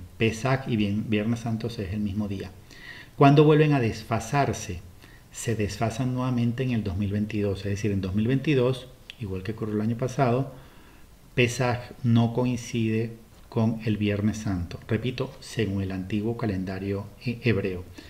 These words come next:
Si el segundo Pentecostés y el Gran Aviso ocurriese el, el Viernes Santo de dos mil veintidós, ¿qué nos estará diciendo? ¿Qué le está diciendo Dios al mundo y en particular al pueblo judío?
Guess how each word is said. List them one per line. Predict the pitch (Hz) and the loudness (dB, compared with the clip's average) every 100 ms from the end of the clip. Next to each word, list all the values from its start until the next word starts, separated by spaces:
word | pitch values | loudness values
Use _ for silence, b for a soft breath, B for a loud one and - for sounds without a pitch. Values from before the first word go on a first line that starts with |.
| B B B B B | B B B B B
Si | - - - 135 117 | -16 -12 -4 2 4
el | 110 110 110 - | 4 2 -2 -8
segundo | - 117 120 139 143 | -4 -2 0 0 2
Pentecostés | 143 123 120 110 - - 104 | 0 0 -2 -4 -4 -4 -2
y | |
el | 117 | 0
Gran | 113 117 | 0 0
Aviso | 117 113 - | 2 0 0
ocurriese | 95 - 98 117 139 131 | -4 -4 -2 0 0 0
el, | 104 101 | -4 -4
el | 98 | -6
Viernes | 98 104 110 120 120 - - | -2 0 0 0 -2 -8 -16
Santo | - - - 131 117 101 101 101 | -18 -12 -2 2 2 2 0 -2
de | 101 | -2
dos | 92 | -2
mil | 107 110 | 0 0
veintidós, | 127 131 139 101 98 - B B B B B B | -2 0 0 0 -2 -8 B B B B B B
¿qué | - 127 | 4 6
nos | 135 | 6
estará | 127 127 110 | 6 2 2
diciendo? | 113 120 - 120 117 | 2 0 0 0 2
¿Qué | 117 | 0
le | 120 | 0
está | 135 | 0
diciendo | 131 127 127 131 | 0 0 -2 0
Dios | 107 107 - | 0 0 2
al | 117 | 4
mundo | 117 117 113 | 6 4 4
y | 113 104 | 2 0
en | 98 | 0
particular | - 104 98 101 107 110 | -2 -4 -4 -4 0 2
al | 123 123 | 2 0
pueblo | 120 123 | 0 0
judío? | 117 113 131 101 | 0 0 2 0